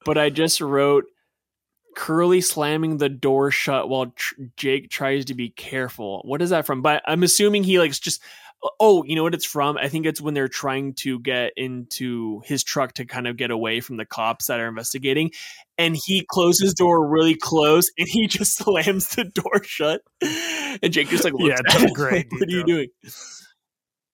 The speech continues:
Speaker 2: So I'd love to talk about Jack Nicholson for a second.
Speaker 1: Yeah.
Speaker 2: First off, I'm grateful for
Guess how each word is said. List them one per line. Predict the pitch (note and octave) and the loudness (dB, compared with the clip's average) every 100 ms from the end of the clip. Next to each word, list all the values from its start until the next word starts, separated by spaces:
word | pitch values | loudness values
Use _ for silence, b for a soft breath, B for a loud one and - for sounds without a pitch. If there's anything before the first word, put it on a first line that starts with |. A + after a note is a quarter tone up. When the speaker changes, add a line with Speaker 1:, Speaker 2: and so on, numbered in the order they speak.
| _ _ B - | _ _ B -8
Speaker 2:
So | - - E3+ D3+ D3 - _ _ _ _ _ _ _ _ _ _ _ _ _ - | -4 -2 -2 0 -2 -4 _ _ _ _ _ _ _ _ _ _ _ _ _ -6
I'd | C#3 | -4
love | C#3 E3 E3+ D#3+ _ _ _ _ _ _ _ | 0 0 0 -6 _ _ _ _ _ _ _
to | - | -14
talk | - C#3+ | -6 -6
about | C3 A#2+ | -4 -8
Jack | A2+ B2+ A#2 B2 | -8 -10 -10 -12
Nicholson | A2+ A#2 - A#2+ A2 | -10 -12 -10 -10 -10
for | - A2 | -10 -10
a | |
second. | G#2+ A2 G2+ G2 G2 _ | -8 -8 -6 -6 -8 _
Speaker 1:
Yeah. | - | -8
Speaker 2:
First | - D#3 - A#2+ | 0 0 0 -2
off, | G2 F#2+ - - - _ _ _ _ _ _ _ | -4 -6 -12 -18 -20 _ _ _ _ _ _ _
I'm | C3+ C3 | -4 0
grateful | D3+ - F3 D#3 C#3+ | -2 0 0 2 0
for | - C3+ B2 G#2+ | -2 0 0 -2